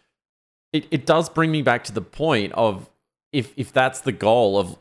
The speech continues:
of locking in the dev community, which seems to be the most important community, in my opinion, right now to actually build out all of the use cases,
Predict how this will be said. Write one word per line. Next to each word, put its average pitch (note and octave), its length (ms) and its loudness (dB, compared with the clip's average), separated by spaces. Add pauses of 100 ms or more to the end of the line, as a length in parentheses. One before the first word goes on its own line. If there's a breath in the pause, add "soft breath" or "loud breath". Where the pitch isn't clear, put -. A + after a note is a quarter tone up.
of G#2+ 200 -2
locking G#2+ 360 -2
in G2 100 -2
the F#2+ 80 -2
dev A#2 260 0
community, F#2+ 340 -4
which G2+ 180 -4
seems G3+ 420 -2
to E3+ 80 -2
be D#3 100 -2
the C#3 80 2
most B2+ 400 2
important G#2+ 480 -2
community, G2 480 -4
in F2+ 60 -6
my F2+ 160 0
opinion, F2+ 400 -6
right F2+ 260 -2
now F2 340 0
to - 180 -4
actually G2+ 340 -4
build G2 400 0
out F#2 300 4
all G2+ 200 0
of F2 140 -4
the F#2 80 -6
use G2+ 260 -6
cases, E2 640 -4